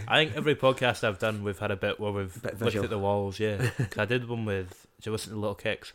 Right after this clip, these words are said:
Speaker 2: Yeah.
Speaker 1: Yeah, yeah, really good band, actually.
Speaker 2: With
Speaker 1: Go-
Speaker 2: Stephen.
Speaker 1: Yeah, yeah.
Speaker 2: Stephen is the nicest guy in Scottish music. I absolutely
Speaker 1: Yeah, I
Speaker 2: love
Speaker 1: think I'd
Speaker 2: Stephen.
Speaker 1: agree with you that.
Speaker 2: He's so cool. A lovely, lovely man.
Speaker 1: Stephen Milne, then Rory Barnes, and then
Speaker 2: I haven't even got
Speaker 1: No.
Speaker 2: mentioned.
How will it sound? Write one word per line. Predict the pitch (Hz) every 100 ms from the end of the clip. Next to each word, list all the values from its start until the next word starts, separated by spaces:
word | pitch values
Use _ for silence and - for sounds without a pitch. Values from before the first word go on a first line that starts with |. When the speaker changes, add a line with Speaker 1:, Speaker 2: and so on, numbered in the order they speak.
| - -
Speaker 2:
Yeah. | 127 123 - _ _ -
Speaker 1:
Yeah, | 104 95
yeah, | 87
really | 92 113
good | 101 87
band, | 87 87 87
actually. | 82 85 85 -
Speaker 2:
With | -
Speaker 1:
Go- | 95
Speaker 2:
Stephen. | 135 113 87 - _
Speaker 1:
Yeah, | 101 92 92
yeah. |
Speaker 2:
Stephen | 90 139 147
is | 135 127 117
the | 120
nicest | 123 123 113
guy | 127 110
in | 104
Scottish | 95 - -
music. | 107 - - - -
I | - 123
absolutely | 123 123 - 127 127
Speaker 1:
Yeah, | 120
I |
Speaker 2:
love | 123
Speaker 1:
think | 143
I'd | 131
Speaker 2:
Stephen. | 120
Speaker 1:
agree | 120
with | 110
you | 95
that. | 90
Speaker 2:
He's | 113 104
so | - - 123
cool. | - 113 98 110
A |
lovely, | 123 117
lovely | 110 104 104
man. | 98 90 -
Speaker 1:
Stephen | - 120 113 101
Milne, | 95 95 92 87 _ -
then | 98 101
Rory | 92
Barnes, | 90 87 85 85 87 - - -
and | - 92
then | 90 87 85 _ _ _ _ _ _ _
Speaker 2:
I | 135
haven't | 147
even | 139 127
got | 131
Speaker 1:
No. | 131
Speaker 2:
mentioned. | 147 110